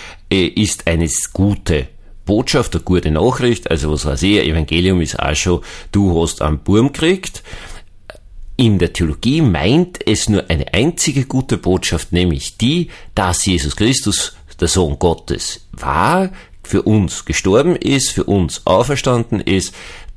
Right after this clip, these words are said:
in den Himmel aufgefahren ist und das heißt, wir, die wir auf seinen Namen getauft sind, mit ihm verbunden sind, wir sind im Heil. Aus. Gut. Wie passen diese zwei äußerst komplizierten Geschichten jetzt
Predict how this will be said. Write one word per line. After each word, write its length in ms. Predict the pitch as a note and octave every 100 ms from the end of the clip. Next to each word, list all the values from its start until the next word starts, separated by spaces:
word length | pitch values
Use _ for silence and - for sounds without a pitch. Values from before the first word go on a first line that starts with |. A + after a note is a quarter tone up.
| - -
in 140 | G#2+ F#2
den 100 | D2
Himmel 380 | E2+ B2+ -
aufgefahren 640 | - F#2+ - - A2+ C3+ -
ist 280 | C3+ C#3 -
und 220 | G#2 -
das 220 | E2 -
heißt, 320 | F2 F#2+ -
wir, 200 | D2+ C3
die 200 | C#3 G#2
wir 180 | F2+ -
auf 100 | C#2+
seinen 300 | - F2+ F2
Namen 360 | D2+ F2+ A#2 F#2+
getauft 480 | - F2 F#2 C#3+ -
sind, 320 | B2 - B2
mit 280 | D#3 E3 -
ihm 220 | C#3+ C#3
verbunden 540 | A#2+ - D3 E3 F#2+
sind, 320 | - G2+ C3+ - - - - -
wir 460 | D#2+ D#2 G2 C#3+ A2+
sind 560 | - - - G#2+ A2 - -
im 360 | F#2 F#2+ - -
Heil. 560 | - D2+ D2+ E2 C#2 - - - -
Aus. 580 | D#2 C#2+ A1+ - - - - - - - - - - -
Gut. 440 | F#2 F#2+ - - - - - - - - - - -
Wie 240 | E2+ D3 F3
passen 500 | - - - D3 C3
diese 240 | A#2+ A2+
zwei 220 | - -
äußerst 400 | G#2+ B2+ - -
komplizierten 580 | A#2+ - F#2+ - A2 A#2
Geschichten 520 | F2+ - G#2+ - G#2
jetzt 200 | F#2 -